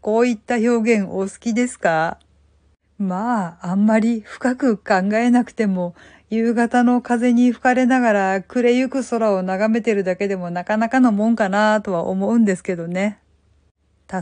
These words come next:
昏時、向こうから歩いてきて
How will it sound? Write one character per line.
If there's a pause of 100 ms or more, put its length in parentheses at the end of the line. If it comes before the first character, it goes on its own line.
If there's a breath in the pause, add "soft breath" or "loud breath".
(120)
昏
時、 (360)
向
こ
う
か
ら
歩
い
て
き
て